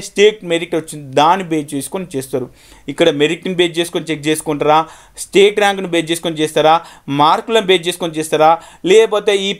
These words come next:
పర్టిక్యులర్ హాల్ రూల్ నెంబర్ పైన క్లిక్ చేసినప్పుడు మరి ఈ రూల్ నెంబర్కి సంబంధించిన క్యాండిడేట్ ఎక్కడెక్కడ జాయిన్ అయ్యాడు, ఫస్ట్ రౌండ్లో ఎక్కడ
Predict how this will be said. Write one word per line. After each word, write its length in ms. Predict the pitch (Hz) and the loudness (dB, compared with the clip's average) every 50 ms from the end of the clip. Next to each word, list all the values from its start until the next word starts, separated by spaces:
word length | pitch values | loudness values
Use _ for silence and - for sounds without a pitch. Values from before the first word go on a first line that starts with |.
| - 180 | 0 -2
పర్టిక్యులర్ 540 | 175 - - 214 202 214 202 208 208 196 185 170 | 0 -2 -4 -4 -2 2 2 4 2 2 2 2
హాల్ 220 | 180 175 185 190 196 180 175 | 2 4 2 2 -2 -2 0
రూల్ 180 | 190 196 208 208 | 2 2 2 2
నెంబర్ 220 | 196 196 190 185 185 | 2 2 0 0 0
పైన 140 | 185 180 190 185 - | -2 -2 -2 -4 -8
క్లిక్ 180 | 180 165 165 - 202 | -12 -12 -10 -8 -8
చేసినప్పుడు 440 | 196 - 196 190 180 220 226 226 214 - - - _ _ - 185 | -8 -2 -2 -2 2 2 2 2 0 -2 -10 -20 _ _ 0 0
మరి 100 | 185 196 196 202 | 0 0 0 -2
ఈ 40 | 202 190 180 | 0 2 2
రూల్ 180 | 202 220 226 226 | 4 4 4 4
నెంబర్కి 260 | 202 208 208 202 - 208 | 2 2 0 0 0 -2
సంబంధించిన 440 | 190 190 190 190 190 185 - 185 175 180 185 | -2 0 -2 -2 -2 -4 -6 -8 -4 0 2
క్యాండిడేట్ 400 | 165 175 196 202 214 214 214 233 214 214 - - - _ - 165 202 | 2 2 4 4 2 2 2 0 0 -2 -4 -12 -20 _ -2 0 0
ఎక్కడెక్కడ 380 | 202 - 233 233 233 233 220 208 180 175 | 2 2 2 2 4 4 2 2 2 2
జాయిన్ 220 | 180 180 185 196 202 | 0 0 2 2 2
అయ్యాడు, 180 | 214 220 214 - - | 2 0 0 0 -2
ఫస్ట్ 200 | 185 180 - 196 185 190 196 | -2 -2 -4 -8 -4 0 0
రౌండ్లో 200 | 196 196 180 165 | 0 2 0 -2
ఎక్కడ 140 | - 190 202 | -2 -2 -2